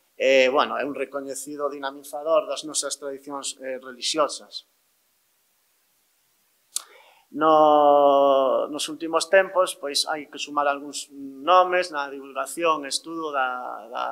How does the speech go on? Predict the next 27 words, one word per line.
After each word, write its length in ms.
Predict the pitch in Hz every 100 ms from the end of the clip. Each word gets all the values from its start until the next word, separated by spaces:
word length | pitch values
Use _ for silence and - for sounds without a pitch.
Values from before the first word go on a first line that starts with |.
| 120
nosa 240 | 127 127 123
Semana 240 | 123 127
Santa. 480 | 127 165 160 156 - _
Quen 160 | - 139
lles 160 | 139 127
fala 320 | 147 143 135
fai 160 | 139
o 80 | 135
que 160 | 135 131
pode, 480 | 156 156 147 147 - _ _ -
eh, 320 | 127 127 127
cando, 800 | 127 131 127 127 123 123 123 123
cando 240 | 127 127 127
ten 240 | 127 131 127
algo 240 | 127 127
de, 240 | 127 127 127 147
<laughs> 120 | 165
de 140 | 160
tempo 560 | 160 185 190 185 190 185 - - _
para 240 | - 143 143
divulgar. 640 | 139 143 156 180 175 175
Tamén 560 | 151 156 156 147 143 139
habría 320 | 135 139 143
que 160 | 143
citar 400 | - 131 135 131
Leoncio 320 | 127 127 135 123
Fijó, 640 | 147 - 170 165 160 160